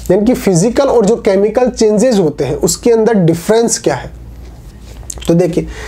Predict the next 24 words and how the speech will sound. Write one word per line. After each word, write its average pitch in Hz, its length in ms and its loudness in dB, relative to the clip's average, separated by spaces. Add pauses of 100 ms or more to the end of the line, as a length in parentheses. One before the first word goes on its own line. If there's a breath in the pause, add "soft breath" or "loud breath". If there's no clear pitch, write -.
(120)
सबसे 240 380 0
पहला 240 320 2
तो 240 140 0
है 254 180 2
ये 226 360 2
उत्क्रमणीय 233 680 2
होते 170 360 -2
हैं। 127 200 -8
उत्क्रमणीय 233 540 2
का 262 120 2
मतलब 202 480 0 (640 loud breath)
आपने 202 640 2 (300 loud breath)
इस 220 280 0
तरफ, 226 420 0
अ, 196 380 2
यहाँ 196 220 2
से 262 160 0
शुरू 226 260 0
किया, 214 260 2
यहाँ 196 260 0
पर 180 160 0
गए, 143 240 -2 (360 loud breath)
और 196 120 4
वापस 226 540 0